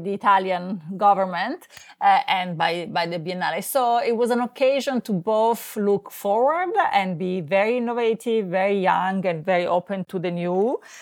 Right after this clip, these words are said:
but also to do this job and this exercise of looking backwards at all those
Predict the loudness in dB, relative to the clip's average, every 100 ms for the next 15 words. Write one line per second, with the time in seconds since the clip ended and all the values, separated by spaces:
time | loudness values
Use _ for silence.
0 | 0 4 4 4 0 -8 -6 -6 -6 -6
1 | -10 -14 _ _ -2 2 2 2 -2 -6
2 | -6 -4 -2 -2 -4 -8 -6 -2 0 0
3 | -2 -6 -4 -6 -6 -6 -6 -2 0 -2
4 | -2 -2 -2 -2 -4 -4 0 2 2 2
5 | 0 -2